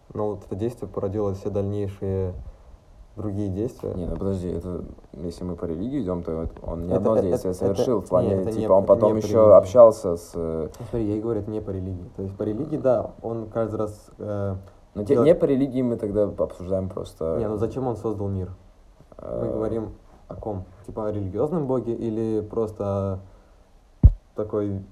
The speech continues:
Speaker 1: такой штуке, которая
Speaker 2: Не, я
Speaker 1: создана
Speaker 2: щас говорю
Speaker 1: всё?
Speaker 2: о религиозном боге, потому что вот... э, ну, типа, если не о религиозном говорить, то я не понимаю, зачем он создал мир. То есть это у-, там можно уже уйти в тему науки о том, что это мир создался сам, ну, типа, ну, ну,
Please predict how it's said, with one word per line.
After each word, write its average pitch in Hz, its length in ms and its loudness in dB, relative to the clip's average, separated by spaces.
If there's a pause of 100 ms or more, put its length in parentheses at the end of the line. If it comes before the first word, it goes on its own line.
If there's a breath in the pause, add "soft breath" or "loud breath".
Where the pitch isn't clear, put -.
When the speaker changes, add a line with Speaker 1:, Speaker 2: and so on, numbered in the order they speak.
(220)
Speaker 1:
такой 101 200 -12
штуке, 123 320 -10
которая 104 320 -4
Speaker 2:
Не, 107 60 4
я 110 180 10
Speaker 1:
создана 170 140 4
Speaker 2:
щас 143 60 2
говорю 120 260 6
Speaker 1:
всё? 120 80 8
Speaker 2:
о 110 80 10
религиозном 101 520 0
боге, 82 200 -4
потому 92 300 -6
что 87 340 0
вот... 82 300 -6 (600 soft breath)
э, 50 300 -14 (640)
ну, - 280 -6 (240)
типа, 92 280 -6
если 85 300 -2
не 92 160 -2
о 90 60 2
религиозном 110 500 -2
говорить, 87 260 -4
то 85 100 -4
я 85 60 0
не 87 100 -4
понимаю, 90 340 -4
зачем 82 280 -6
он 87 80 -6
создал 87 300 -6
мир. 117 200 -2
То - 100 -10
есть 90 120 -10
это 85 440 -6
у-, - 140 -12 (140)
там 123 140 8
можно 120 220 0
уже 104 140 -4
уйти 101 280 -4
в 95 60 -10
тему 92 220 -4
науки 127 300 -2
о 98 60 0
том, 110 120 -6
что 104 160 -6
это 87 140 -4 (100)
мир 95 220 -4
создался 87 420 -8
сам, 135 240 -2
ну, 92 80 -6
типа, - 220 -12
ну, 101 300 -6
ну, 90 200 -8